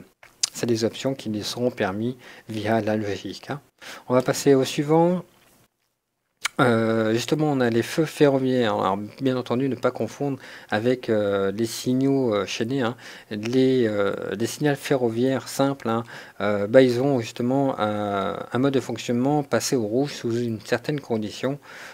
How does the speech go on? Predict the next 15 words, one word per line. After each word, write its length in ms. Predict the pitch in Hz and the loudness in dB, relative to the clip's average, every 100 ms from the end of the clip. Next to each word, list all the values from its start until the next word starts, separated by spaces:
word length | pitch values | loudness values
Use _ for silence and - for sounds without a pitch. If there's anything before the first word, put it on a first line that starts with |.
| - 107 | -10 -6
Euh, 280 | 107 101 | -2 -2
donc, 300 | 101 120 117 | -2 -4 -2
euh, 200 | 113 104 | -2 -2
comme 160 | 98 113 | -2 -6
ça, 220 | - 139 | -2 -2
ça 160 | 131 120 | 0 -2
nous, 280 | 113 107 107 | -2 -2 -4
ça 240 | - 117 | -2 -2
empêchera 480 | 113 113 113 - 127 | -2 -4 -6 -4 -4
par 160 | - | -2
exemple 240 | 104 110 120 | -2 -2 -2
des 140 | 107 | -2
trains 320 | 101 - 127 | -4 -2 -2
de 140 | 117 101 | -2 -4
passer. 600 | 98 123 117 - 151 | 0 0 0 -2 -2